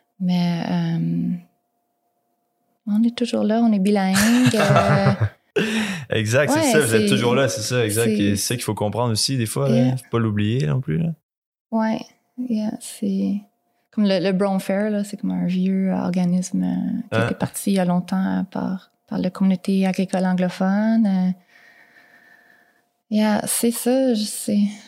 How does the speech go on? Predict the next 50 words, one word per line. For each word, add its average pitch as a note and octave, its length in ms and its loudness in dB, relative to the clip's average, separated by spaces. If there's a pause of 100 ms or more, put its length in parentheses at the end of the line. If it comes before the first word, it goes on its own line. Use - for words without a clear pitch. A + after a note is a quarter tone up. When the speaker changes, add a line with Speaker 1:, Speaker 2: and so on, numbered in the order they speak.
(120)
Speaker 1:
je - 60 -14
sais - 140 -8
pas - 100 -6
quoi. - 220 -10
Speaker 2:
Paraît-il A#2+ 420 2
aussi G2 240 4
que A#2 120 2
s-, - 360 0
il, G2+ 540 0 (640)
ce - 80 -10
que A2 120 0
Kristen G#2+ 420 -2
m'a G2+ 140 0
dit G#2 180 -4
de A2 80 -6
la G2+ 100 2
coop, G2+ 340 -4
là, C#3+ 120 -6
je A#2+ 100 -8
sais G2+ 100 -8
pas, G2+ 120 -6
euh, G#2 320 0
si G2+ 420 -4
tout, - 140 -4 (400)
tout A2+ 80 -4
ce - 100 -4
qu'elle G2+ 220 0
disait, G#2 140 -2
c'est A2 120 -4
vrai, A#2+ 140 2
mais C3 80 -4
paraît-il A2 320 -2
que A#2 100 -4
la G#2+ 140 2
communauté A2 400 0
anglophone, A#2 500 -2 (640)
euh, F#2 440 0
elle F#2+ 80 0
achète G#2+ 280 0
beaucoup A#2+ 300 -2
local G#2+ 400 0
aussi, G2 240 -4
puis G2+ 100 -4
elle G2 60 -2
fait, G2+ 180 -2 (240)
elle - 60 -6
fait G#2+ 100 -4
partie G#2+ 520 -4
beaucoup G#2 260 -6
de, F#2 580 -2